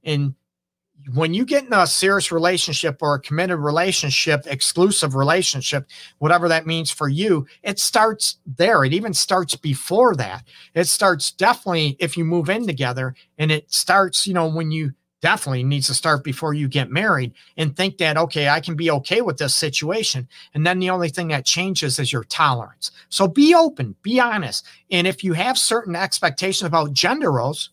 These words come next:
that's okay. Be open, be honest about it. But you know what? You need to find someone that fits that same model and the same, you know,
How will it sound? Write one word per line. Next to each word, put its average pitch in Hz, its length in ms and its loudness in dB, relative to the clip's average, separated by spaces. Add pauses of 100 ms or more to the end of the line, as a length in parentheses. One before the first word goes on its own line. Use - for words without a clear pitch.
that's 269 220 0
okay. 370 460 0 (280)
Be 254 220 2
open, 240 600 2
be 208 180 2
honest 196 320 4
about 143 240 2
it. 143 140 -8 (300)
But 208 240 4 (280)
you 165 100 -4
know 160 120 2
what? 180 360 4
You 196 180 -2
need 208 200 0
to 165 80 -2
find 247 320 -2
someone 185 260 -2
that 185 300 -4
fits 214 300 -2
that 196 280 -4
same 156 560 0 (100)
model 147 600 4 (180)
and 165 140 -2
the 160 80 0
same, 180 680 0 (300)
you 170 80 -8
know, 160 220 0